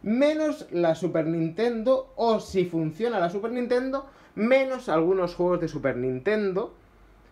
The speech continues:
o que funciona y, y se te pone la pantalla en negro. ¿Eso por qué es? Precisamente porque ese fallo del chip gráfico de Super Famicom, en una te-, en una televisión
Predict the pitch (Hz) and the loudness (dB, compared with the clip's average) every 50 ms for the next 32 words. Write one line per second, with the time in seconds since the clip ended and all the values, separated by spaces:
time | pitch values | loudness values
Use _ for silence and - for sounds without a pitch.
0 | _ - _ _ - - 247 269 285 - 269 269 - - 170 165 - 170 170 165 | _ -20 _ _ 2 6 8 8 8 8 6 2 0 0 0 2 2 0 0 0
1 | 165 - 202 208 220 240 269 277 - - 185 185 165 135 - 170 - - 135 139 | 0 0 0 0 0 2 0 -2 -2 -2 -2 -2 -2 -2 -2 -4 -4 -2 -2 -2
2 | 135 - 151 196 220 196 160 147 139 127 135 123 120 131 156 202 254 254 214 160 | 0 2 2 4 4 4 4 2 0 0 0 0 0 0 0 0 0 0 0 -2
3 | 113 - - 180 - 277 247 - 233 220 196 180 196 226 240 208 151 - - - | -2 -2 -4 -2 2 2 2 4 4 2 2 2 0 0 0 0 -2 -6 -8 -18
4 | - - - - - - - _ _ _ - 151 151 147 147 - 233 233 233 262 | -20 -20 -20 -20 -20 -20 -20 _ _ _ 0 2 2 2 2 0 0 2 2 2
5 | 233 233 247 240 233 220 190 175 214 196 - 165 147 143 131 - 143 120 - 160 | 2 2 0 0 0 -2 -2 -4 -4 -4 -2 -2 -2 -2 -2 -4 -4 -4 -2 -2
6 | 196 220 - - 208 185 175 - - 220 202 196 160 156 139 131 139 135 135 - | -2 -2 0 0 0 0 0 2 0 2 2 2 2 0 0 0 -2 -4 -4 -4
7 | - 202 175 196 196 202 202 - 156 143 - 135 127 120 127 131 127 120 120 117 | -6 -2 0 2 2 2 0 0 -4 -2 0 0 0 2 0 0 0 0 -2 -6
8 | - - - 160 156 156 131 120 117 - - - 190 208 196 175 147 - - 147 | -8 -4 -2 -2 0 0 -2 -2 -2 -2 2 2 2 4 2 0 -2 -2 -4 -4
9 | 180 311 349 - - - - - _ - _ _ _ _ _ _ _ _ _ _ | -4 -4 -8 -14 -20 -20 -20 -20 _ -20 _ _ _ _ _ _ _ _ _ _
10 | _ _ _ _ _ _ _ _ _ _ _ - - - - - 131 135 139 156 | _ _ _ _ _ _ _ _ _ _ _ -20 -20 -18 -8 -4 -2 -2 0 0
11 | 185 208 208 190 175 - 196 202 196 160 123 160 156 151 165 175 175 170 - 180 | 0 2 0 0 0 0 0 0 0 0 0 0 0 0 0 0 0 0 0 0
12 | 175 175 170 170 - 196 180 143 127 | 0 0 0 0 0 0 0 0 -4